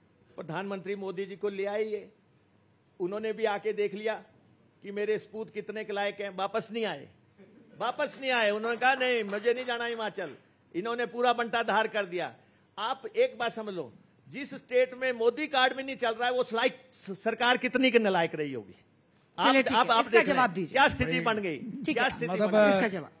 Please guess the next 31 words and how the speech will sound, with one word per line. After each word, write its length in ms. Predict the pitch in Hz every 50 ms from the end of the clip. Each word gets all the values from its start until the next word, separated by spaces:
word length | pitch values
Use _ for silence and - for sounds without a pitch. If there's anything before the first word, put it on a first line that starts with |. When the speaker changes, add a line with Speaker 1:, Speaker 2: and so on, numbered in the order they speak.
| _ -
Speaker 3:
लगता 420 | 156 175 190 185 - 226 220 214
है 260 | 185 190 214 208 208 202
कि 120 | 208 202
हमारे 480 | 190 170 170 175 180 185 185 180 175 165
मित्र 320 | 165 175 180 - - 185
जो 120 | 170 180
हैं 160 | 165 185 202 165
बहुत 200 | 143 156 196 165
बौखला 440 | 156 156 160 151 - 151 160 165
गए 220 | 160 156 156 165 160
हैं 200 | 139 156 175 165
सारे 280 | - 160 160 160 165
अभियान 340 | 160 139 139 139 139 151 151
को 140 | 143 - 147
देख 140 | 131 135 131 -
करके। 260 | - 123 - - 131 113 - _ _ _ _ _ _ _ _ _ _ _ _ _ _ _ _ _ _ _ _ _ _ _ _ _ _ _ -
और 440 | 156 175 190 202 202 196 196 196 202 - -
इनको 580 | 185 196 196 - 208 208 208 214 214 - - -
ये 240 | 165 170 190 208 220
नहीं 120 | 220 226
पता 220 | 220 202 185 202 196
चल 180 | - 196 180
रहा 180 | 180 180 175 170
है 260 | 151 143 160 185 202
कि 120 | - 214
इनके 360 | 220 170 170 165 - - 214 180
जिले 360 | 147 151 170 175 196 208 208
में 180 | 208 208 196
भी 100 | 196 220
मुख्य 380 | 220 202 190 180 170 - - 202
म-, 140 | 180 175